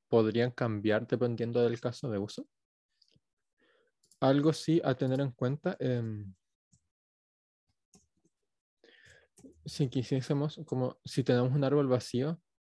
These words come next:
de fu-, un árbol de funciones vacío y un árbol T, y queremos retornar T, esto, eh, no se puede hacer, al menos no de la forma en que está declarado aplicativo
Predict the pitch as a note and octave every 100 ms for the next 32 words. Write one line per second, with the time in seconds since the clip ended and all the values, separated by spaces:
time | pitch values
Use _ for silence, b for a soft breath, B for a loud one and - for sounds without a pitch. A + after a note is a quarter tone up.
0 | _ _ _ _ _ A#2+ A#2+ - - C3+
1 | C3+ C#3 C#3 C3+ B2+ C3+ C3+ C#3+ B2+ -
2 | D3 C3+ B2 C3 C3 A#2+ C3+ F3 b b
3 | b b b _ C#3 B2+ B2+ B2+ C#3+ D3
4 | C#3 B2 A#2+ A#2+ C3+ _ A2+ E3+ - _
5 | _ _ _ _ _ b b b _ _
6 | _ C#3 C3 - - D#3 C3+ B2+ C3+ C3+
7 | B2+ - B2 A#2+ B2+ - F#3 - _ _
8 | _ _ _ _ - B2+ B2+ C3+ C3+ -
9 | C3 A#2+ C3 - - B2 A#2 A#2 - B2+
10 | C3 C3 - B2 C3 C#3 B2 A2+ A#2+ C3
11 | D3+ F3+ C#4+